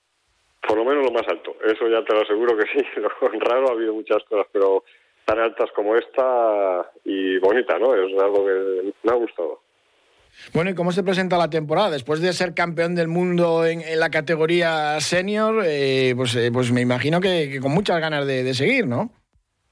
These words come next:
Speaker 1: Pues sí, la verdad es que nos han comunicado que el Mundial será en Italia este año, un sitio que,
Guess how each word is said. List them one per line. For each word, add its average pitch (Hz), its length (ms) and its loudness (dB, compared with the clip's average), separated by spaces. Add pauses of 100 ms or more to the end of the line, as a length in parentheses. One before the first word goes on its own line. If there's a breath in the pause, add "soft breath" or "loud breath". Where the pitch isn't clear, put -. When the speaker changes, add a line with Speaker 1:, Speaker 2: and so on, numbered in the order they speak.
(560 loud breath)
Speaker 1:
Pues 107 180 0
sí, 143 80 2
la 139 160 2
verdad 110 260 2
es - 120 -20
que 107 500 2
nos 101 160 -2
han 101 80 -2
comunicado 101 520 2
que 101 80 -2
el 98 140 0
Mundial 98 460 0
será 98 140 2
en 101 80 -2
Italia 131 360 0 (100)
este - 160 -2
año, 127 260 0
un 104 60 -4
sitio - 300 -2
que, 92 300 2